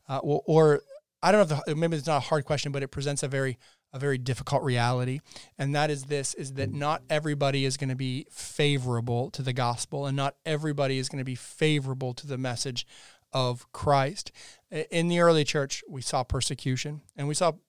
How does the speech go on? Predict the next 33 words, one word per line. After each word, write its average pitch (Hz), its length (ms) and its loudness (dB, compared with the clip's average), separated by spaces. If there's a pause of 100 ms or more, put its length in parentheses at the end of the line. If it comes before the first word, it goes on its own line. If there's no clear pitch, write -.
persecution 160 560 -2
in 147 100 -2
part - 320 2
because 139 260 -6
there 135 100 -6
was 127 100 -6
political 143 540 -4
persecution. 170 680 -2 (540)
In 143 160 -4
the 139 120 0
early 143 260 0
church, - 500 -2
the, 135 560 -8
the 127 160 -12
statement 156 560 -2
that 143 180 -8
Jesus 160 600 0
is 160 240 0
Lord, 175 400 2 (420)
uh, 127 200 -2 (220)
directly 156 460 2
contradicted 147 800 0
the 135 220 -8
claim 147 440 -4
of 131 200 -8
the 135 80 -6
Romans 135 520 2
that 139 160 -6
Caesar 156 640 0
is 120 280 -4
Lord. 117 340 -2
In 131 140 -2
fact, - 320 0